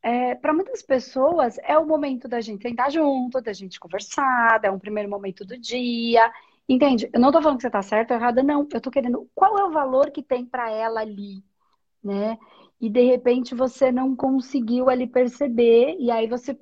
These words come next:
perdeu a linha. É, é, é só um, um, um, quando a gente consegue olhar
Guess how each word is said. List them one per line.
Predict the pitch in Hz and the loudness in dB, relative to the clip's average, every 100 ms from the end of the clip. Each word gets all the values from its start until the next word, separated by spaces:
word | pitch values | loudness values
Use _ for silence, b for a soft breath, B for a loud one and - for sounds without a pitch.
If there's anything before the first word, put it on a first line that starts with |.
| _ | _
perdeu | - 247 202 214 | 0 0 0 0
a | 247 | 0
linha. | 254 233 233 208 175 B 180 | 0 -2 -4 -6 -10 B -8
É, | 554 - - | -8 -6 -4
é, | - - | -4 -4
é | 269 | -8
só | - 359 381 | -4 -4 -2
um, | 349 277 - | -2 -4 -6
um, | 269 262 254 | -4 -4 -6
um, | 247 254 247 240 208 202 B B B | -6 -6 -2 -2 -4 -6 B B B
quando | - 381 | -6 0
a | |
gente | 370 302 - | 2 2 0
consegue | 254 220 233 214 202 | -4 -2 -2 0 0
olhar | 190 190 220 208 | 0 4 4 2